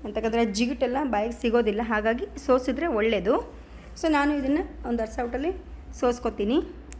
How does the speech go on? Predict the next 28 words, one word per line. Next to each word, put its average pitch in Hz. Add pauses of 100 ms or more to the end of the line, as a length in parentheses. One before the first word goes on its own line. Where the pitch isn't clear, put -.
(460)
ಇಷ್ಟು 311
ಗಟ್ಟಿ 294
ಬರೋವರೆಗೂ 240
ಫುಲ್ 247 (260)
ಸೋಸಬೇಕು. 233
ನೋಡಿ, 214
ಅಡಿಗಡೆ 214
ರಸ 208 (140)
ಪೂರ 220 (220)
ಅಡಿಗಡೆ 208
ಬೀಳ್ತಾ 202
ಇದೆ. 196 (1700)
ಇದಕ್ಕೆ 349
ನಾನು, 302 (220)
ಆ, 247
ಒಂದು 247
ನೀರಿನ 285
ಲೋಟದಲ್ಲಿ 240
ಒಂದರಿಂದ 247
ಒಂದೂವರೆ 247
ಲೋಟ 233
ಮಜ್ಜಿಗೆ 226
ಸೇರಿಸ್ಕೋತೀನಿ, 214
ಮತ್ತು 254
ಜೊತೆಗೆ 226
ಸ್ವಲ್ಪ 240
ನೀರನ್ನು 240
ಸೇರಿಸ್ಕೋತೀನಿ. 214